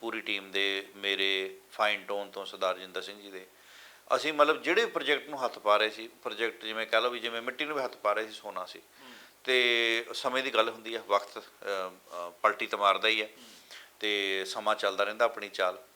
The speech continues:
Speaker 1: ਤੇ ਉਸ ਵਕਤ ਫਿਰ ਰਜਿੰਦਰ ਭਾਈ ਨੇ ਸੋਚਿਆ ਕਿ ਹੁਣ ਤੇ ਦਲਜੀਤ ਵੀ ਹਿੱਟ ਹੋ ਗਿਆ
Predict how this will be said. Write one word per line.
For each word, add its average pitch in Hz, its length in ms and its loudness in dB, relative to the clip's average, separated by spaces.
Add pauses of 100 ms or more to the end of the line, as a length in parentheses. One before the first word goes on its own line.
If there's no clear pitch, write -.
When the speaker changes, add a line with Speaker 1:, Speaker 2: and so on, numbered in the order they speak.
(540)
Speaker 1:
ਤੇ 160 200 0
ਉਸ 180 200 0
ਵਕਤ 190 260 6
ਫਿਰ 180 260 4
ਰਜਿੰਦਰ 156 520 6
ਭਾਈ 156 200 8
ਨੇ 135 80 -2
ਸੋਚਿਆ 135 340 0
ਕਿ 139 160 -2
ਹੁਣ 127 180 -2
ਤੇ 127 220 -2
ਦਲਜੀਤ 107 400 -2
ਵੀ 110 120 -10
ਹਿੱਟ 110 240 -8
ਹੋ 107 120 -4
ਗਿਆ 101 220 2